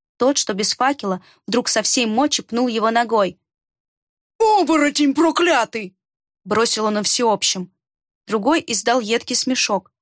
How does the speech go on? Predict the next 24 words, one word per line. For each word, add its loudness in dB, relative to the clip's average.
Пленник -2
глухо 0
застонал. -2
Новый 0
удар 2
пришелся 0
ему 2
в -4
голову. 0
«Убийца!» 2
вновь 0
прошипел 0
незнакомец. -2
«Все 2
вы 2
оборотни-убийцы! 0
Ничего, 2
нынче 2
одним 0
из 0
вас 0
гаденышей 2
станет 0
меньше!» 0